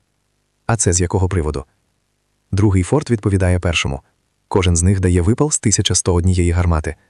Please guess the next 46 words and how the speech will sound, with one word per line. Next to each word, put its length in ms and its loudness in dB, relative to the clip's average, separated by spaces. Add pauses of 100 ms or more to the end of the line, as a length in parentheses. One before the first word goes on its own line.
(120)
Це 140 2
звичайний 420 0
салют 300 0
для 140 -2
тих, 180 -2
хто 200 -4
спасся 360 -2
в 60 -2
останню 320 0
хвилину, 400 -2 (280)
причому 380 0
тисяча 320 -2
сто 160 -2
перша 280 -2
гармата 400 0 (120)
на 140 2
означення 440 0
чоловічої 480 0
статі 280 -2
гостя. 360 -4 (840)
Коли 200 2
зустрічають 520 0
жінку, 360 0 (220)
ми 120 2
пізнаємо 420 2
це 120 0
з 60 -2
того, 220 2
що 180 -2
тисяча 320 0
сто 160 -2
перша 260 0
гармата 340 0
мовчить. 400 -2 (760)
Сенді, 360 0 (240)
а 80 0
яким 260 2
чином 240 2
ми 120 4
знаємо, 320 2
що 140 0
їх 160 0
тисяча 320 -2
сто 160 0
і 40 4
одна, 280 2